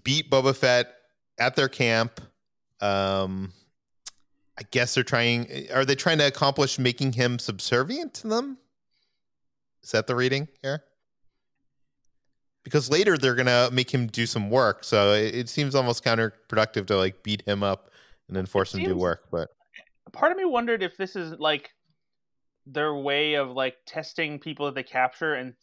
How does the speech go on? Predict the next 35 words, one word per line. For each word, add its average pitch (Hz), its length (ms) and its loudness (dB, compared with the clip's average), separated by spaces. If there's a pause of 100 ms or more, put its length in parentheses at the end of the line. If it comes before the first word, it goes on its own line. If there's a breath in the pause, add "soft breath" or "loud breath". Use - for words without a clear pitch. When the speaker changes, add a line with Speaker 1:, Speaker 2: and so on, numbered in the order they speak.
(180)
Speaker 2:
trying 143 460 -4
to 131 460 -8
acclimate 139 480 -6
or 131 80 -6
get 131 200 -10
them 131 200 -8
to, 139 100 -8
like, 127 260 -4
join 127 280 -6
their 131 160 -2
ranks 117 360 -10
as 151 100 -14
Tusken 170 360 -12
Raiders, 175 380 -6 (560 loud breath)
'cause 196 160 -4
it 180 80 -4
feels 233 320 2
like 196 160 0
a 160 40 0
lot 147 240 6
of 156 40 0
the 156 80 -2
stuff 160 180 -2
that 139 120 -8
he 151 100 -8
goes 135 320 -2
through 139 260 -6
are 117 220 -2
trials 131 640 2
to 135 120 -12
see 135 220 -10
if 127 100 -6
he 151 120 -12
can 139 160 -10
endure 127 720 -8